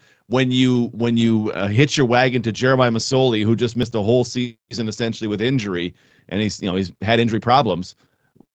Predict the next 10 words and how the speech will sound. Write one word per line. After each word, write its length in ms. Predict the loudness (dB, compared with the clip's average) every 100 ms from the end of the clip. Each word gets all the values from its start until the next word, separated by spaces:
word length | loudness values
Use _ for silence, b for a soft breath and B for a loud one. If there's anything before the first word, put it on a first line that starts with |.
| _ _ 0
what 120 | 2
do 60 | 4
you 60 |
think's 220 | 0 -2
gonna 180 | -2 -2
happen 360 | 0 -2 0 -4
in, 80 | -4
in 340 | -6 -6 -6 -10 _ 0
this 280 | 0 0
year? 100 | -4